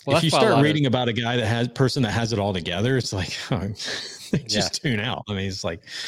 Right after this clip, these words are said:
Speaker 2: I have nothing in common with this guy.
Speaker 1: That's why a lot of
Speaker 2: Um,
Speaker 1: the viral posts, it, uh,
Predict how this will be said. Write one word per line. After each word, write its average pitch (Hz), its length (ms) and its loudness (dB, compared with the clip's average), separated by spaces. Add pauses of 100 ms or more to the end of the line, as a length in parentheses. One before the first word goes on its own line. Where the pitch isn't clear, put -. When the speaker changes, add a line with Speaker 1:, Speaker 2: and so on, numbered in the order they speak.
(480)
Speaker 2:
I 110 120 -4
have 113 140 0
nothing 113 460 2
in 104 120 -2
common 101 380 0
with 92 140 -2
this 104 160 -2
guy. 82 360 -4 (440)
Speaker 1:
That's - 180 -6
why 175 100 4
a 127 60 2
lot 117 200 2
of 107 60 -2
Speaker 2:
Um, - 0 -
Speaker 1:
the 104 120 -2
viral 98 540 -2
posts, 101 560 -6
it, 95 200 -10
uh, 98 100 -10